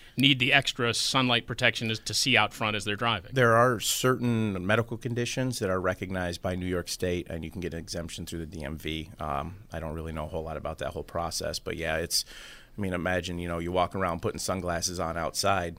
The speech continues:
Speaker 2: you're doing the same thing for your car. Uh, so it allows you to kinda dim everything out a little bit so it's not quite as horrifically glaring, so especially if you have a medical condition.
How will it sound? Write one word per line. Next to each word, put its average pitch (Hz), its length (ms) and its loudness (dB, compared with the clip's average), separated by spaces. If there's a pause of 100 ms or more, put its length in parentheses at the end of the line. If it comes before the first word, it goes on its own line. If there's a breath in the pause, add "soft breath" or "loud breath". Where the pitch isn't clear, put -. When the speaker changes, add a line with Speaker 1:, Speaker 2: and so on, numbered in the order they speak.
(120)
Speaker 2:
you're 92 100 -8
doing 87 160 -4
the 85 60 -4
same 87 240 -4
thing 82 220 -8
for - 120 -6
your 78 140 -2
car. 85 380 -2 (220)
Uh, - 320 -8
so - 300 -8 (140)
it 98 160 -4
allows 87 280 -4
you 87 80 -6
to 85 220 -4
kinda 85 260 -6
dim 85 220 -6
everything 85 420 -6
out 87 140 -4
a 87 60 -4
little 85 200 -4
bit 85 260 -6
so - 140 -8
it's - 180 -8
not - 120 -8
quite - 220 -10
as - 240 -10 (380)
horrifically 87 480 -8
glaring, 87 520 -4
so - 280 -8
especially - 460 -6
if - 80 -14
you - 60 -6
have - 80 -8
a - 40 -12
medical 85 320 -6
condition. - 520 -10